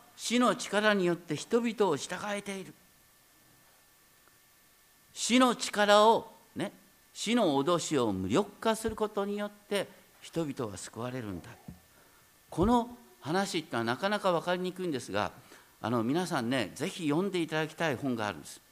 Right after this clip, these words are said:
それは、あの、シーエス ルイスっていう人が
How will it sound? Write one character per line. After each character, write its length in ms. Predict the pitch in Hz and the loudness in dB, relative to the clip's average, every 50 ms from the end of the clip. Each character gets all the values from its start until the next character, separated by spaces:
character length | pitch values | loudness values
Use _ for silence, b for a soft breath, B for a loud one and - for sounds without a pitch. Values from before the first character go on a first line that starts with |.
| - - | -18 -12
そ 60 | - | -8
れ 80 | 101 104 | -4 0
は、 260 | 110 127 131 101 B B B B B B B B B B | 2 4 4 2 B B B B B B B B B B
あ 140 | - 101 107 | -8 -6 -4
の、 180 | 113 107 101 98 | -2 -4 -4 -4
シ 220 | - - - 202 | -6 -6 -6 -4
ー 140 | 233 247 254 | -2 0 0
エ 60 | 262 | 0
ス 200 | 247 - 226 214 | 0 0 -2 -2
ル 140 | 208 233 226 | 0 0 -2
イ 80 | 196 165 | -2 -4
ス 140 | - 131 101 | -6 -8 -12
っ 20 | |
て 240 | - - _ - 98 | -12 -14 _ -12 -8
い 80 | 95 95 | -6 -6
う 80 | 92 | -6
人 200 | - - - 95 | -6 -8 -10 -10
が 140 | 87 87 82 | -10 -10 -12